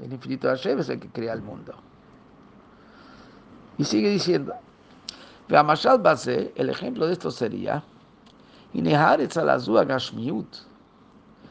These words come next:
esta tierra material, Av Shemale Kol Aretz Kevodó, a pesar que toda la tierra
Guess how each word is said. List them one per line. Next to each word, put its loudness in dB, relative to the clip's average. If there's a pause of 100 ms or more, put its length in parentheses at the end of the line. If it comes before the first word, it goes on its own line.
(460)
esta -4
tierra 2
material, 0 (1400)
Av 2
Shemale 0
Kol 2
Aretz -4
Kevodó, -4 (1800)
a 6
pesar -2 (160)
que -10
toda 0
la 0
tierra 0